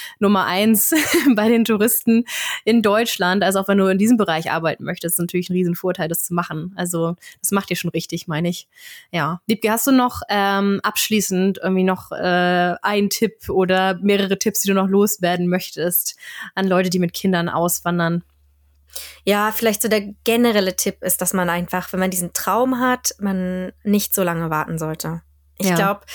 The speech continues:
Speaker 2: das kennst du ja auch. Man kriegt so
Speaker 1: Mhm.
Speaker 2: viele Nachrichten pro Tag und ganz viele schreiben, "Ja, das wollte ich ja auch so gern machen" oder "Ich will das
Speaker 1: Mhm.
Speaker 2: ja schon und, aber jetzt passt's nicht." Ähm, die Frage ist, passt es in zwei Jahren, passt es in fünf Jahren?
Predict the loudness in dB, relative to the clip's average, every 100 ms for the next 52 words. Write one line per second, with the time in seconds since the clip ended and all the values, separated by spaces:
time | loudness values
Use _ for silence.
0 | -14 -12 -6 -4 -2 -2 0 0 2 -2
1 | -2 -4 -4 -10 -4 -2 2 2 2 4
2 | 4 4 2 0 -2 -4 -4 -4 -4 -6
3 | -2 0 0 -2 -6 -2 -2 -2 -4 -4
4 | -4 -2 0 0 0 0 2 0 0 -2
5 | -2 -2 -2 -2 -4 -4 -2 -2 -2 -4
6 | -4 -2 -2 -2 0 2 4 4 2 -2
7 | -2 -2 -2 -2 -4 -8 -12 -12 -8 -2
8 | 0 2 0 -4 -4 -4 -2 -4 -2 -2
9 | -4 -10 -16 -12 -4 0 2 2 0 -2
10 | -2 0 -2 -2 -2 -2 -2 -4 -4 -2
11 | 0 2 2 0 -2 -4 -2 -2 -2 0
12 | 0 2 0 2 0